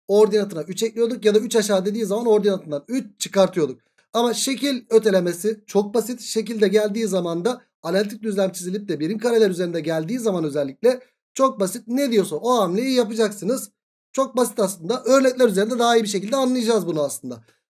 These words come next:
Hadi bakalım birinci örneğimize bakalım. Yani örnek on sekizdeyiz. Birim kareli zeminde verilen A B C üçgeni altı birim sağa ve dört birim aşağı ötelenmiş halini çiziniz. Arkadaş bir tane noktaya ötele. Sonra bak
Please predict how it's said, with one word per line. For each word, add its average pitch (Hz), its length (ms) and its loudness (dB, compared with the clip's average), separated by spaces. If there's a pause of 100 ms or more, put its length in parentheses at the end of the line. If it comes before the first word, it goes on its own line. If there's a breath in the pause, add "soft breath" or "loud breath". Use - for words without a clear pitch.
Hadi 277 180 4
bakalım 160 420 0
birinci 254 280 0
örneğimize 220 380 4
bakalım. 180 640 2
Yani 180 220 0
örnek 214 280 2
on 190 100 0
sekizdeyiz. 131 480 -8 (280 soft breath)
Birim 254 220 -2
kareli 240 260 4
zeminde 190 380 0
verilen 175 200 2
A 180 180 -4
B 208 120 4
C 247 120 -6
üçgeni 185 520 -6 (340)
altı 214 340 -2
birim 202 180 0
sağa 220 260 -2
ve 190 120 2
dört 233 200 0
birim 185 160 -2
aşağı 208 280 -2
ötelenmiş 175 340 -8
halini 165 220 -8
çiziniz. 120 360 -16 (340)
Arkadaş 233 520 -2
bir 269 120 -2
tane 226 280 2
noktaya 220 380 4
ötele. 202 420 2 (360)
Sonra 208 420 0
bak 202 200 0